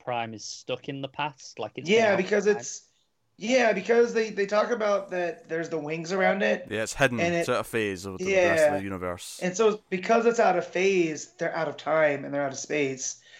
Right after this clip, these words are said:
Speaker 2: So these ones can always, always, I don't wanna say occur here,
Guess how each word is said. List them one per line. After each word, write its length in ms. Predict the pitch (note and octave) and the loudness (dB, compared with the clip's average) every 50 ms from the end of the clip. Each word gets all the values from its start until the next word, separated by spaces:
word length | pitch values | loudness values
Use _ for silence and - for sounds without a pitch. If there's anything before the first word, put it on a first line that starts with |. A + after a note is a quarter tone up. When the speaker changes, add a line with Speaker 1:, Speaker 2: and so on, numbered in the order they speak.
| - - | -12 -4
Speaker 2:
So 140 | - F3+ | 0 0
these 300 | E3 C3+ F#3 G3+ G#3+ G#3 | 2 4 4 4 4 6
ones 180 | G#3 G3 F3+ F3+ | 4 4 2 2
can 300 | - F#3+ F#3 F3+ F3+ - | 0 0 0 0 0 2
always, 680 | E3+ F3 F3+ F3+ F3 E3 D#3+ D#3 C#3+ - - - - - _ _ _ _ _ _ _ _ _ _ _ _ _ _ - | 2 4 6 6 4 4 2 -2 -4 -8 -10 -12 -14 -18 _ _ _ _ _ _ _ _ _ _ _ _ _ _ 0
always, 680 | - F#3+ G#3+ G#3+ G#3+ G#3 G3 F#3 E3 - - - - _ _ _ _ _ _ _ _ _ _ _ _ - | 2 6 6 8 8 6 6 4 0 -4 -8 -10 -14 _ _ _ _ _ _ _ _ _ _ _ _ -4
I 40 | D3+ | -2
don't 60 | E3+ | -2
wanna 100 | F3 E3+ | -2 0
say 140 | F#3 E3 D3+ | 0 0 0
occur 440 | C#3+ - - - E3+ D#3+ D#3 D#3 | -2 -4 -4 -2 0 2 2 0
here, 440 | - C#3+ C3+ C3 C3 C3 B2+ B2+ - | -2 -4 -6 -4 -4 -6 -6 -10 -14